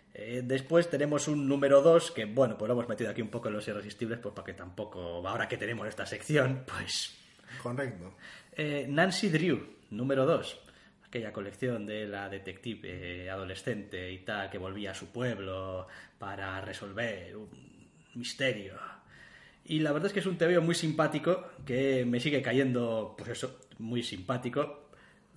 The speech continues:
Speaker 1: No creo que me vaya mucho más allá de caerme simpático, realmente. Es como
Speaker 2: Como su simpatía, ¿cuántos números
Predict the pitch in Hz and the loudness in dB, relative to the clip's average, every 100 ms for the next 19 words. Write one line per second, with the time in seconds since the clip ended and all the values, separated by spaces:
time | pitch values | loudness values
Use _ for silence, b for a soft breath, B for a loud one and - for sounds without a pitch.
0 | - - 151 156 151 147 - 143 147 143 | -18 -10 -4 0 2 2 2 0 0 0
1 | 139 127 120 120 120 143 139 131 135 135 | 0 0 0 2 4 4 4 2 2 0
2 | 123 131 - 123 143 127 - 98 123 120 | 2 2 2 4 4 4 0 -2 0 0
3 | - 107 - 113 104 - - 98 104 98 | -2 -6 -6 -6 -8 -10 -10 -8 -6 -8
4 | 98 95 98 - 120 123 101 - - 120 | -10 -12 -12 -8 -4 0 0 0 -2 -4
5 | 120 117 117 123 151 151 139 123 120 131 | -6 -4 -4 0 0 2 -2 -2 -2 0
6 | 123 110 107 - 156 - | -2 -2 -4 -6 -6 -10